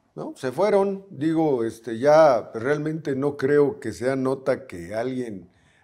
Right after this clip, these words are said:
renuncie a un partido, se apunte a otro, ¿no? Digo, pues, ya es lo más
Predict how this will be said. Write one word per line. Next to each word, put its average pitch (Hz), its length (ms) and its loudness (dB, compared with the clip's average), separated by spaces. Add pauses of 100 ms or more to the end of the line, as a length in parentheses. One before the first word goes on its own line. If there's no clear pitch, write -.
renuncie 135 500 -4
a - 20 2
un 151 80 -4
partido, 139 460 -2
se 117 140 -10
apunte 135 420 -6
a 156 80 4
otro, 160 320 -2
¿no? 147 240 -8
Digo, 120 320 -10
pues, 107 160 -8
ya 127 100 0
es 123 140 -4
lo 123 80 -6
más 117 340 -8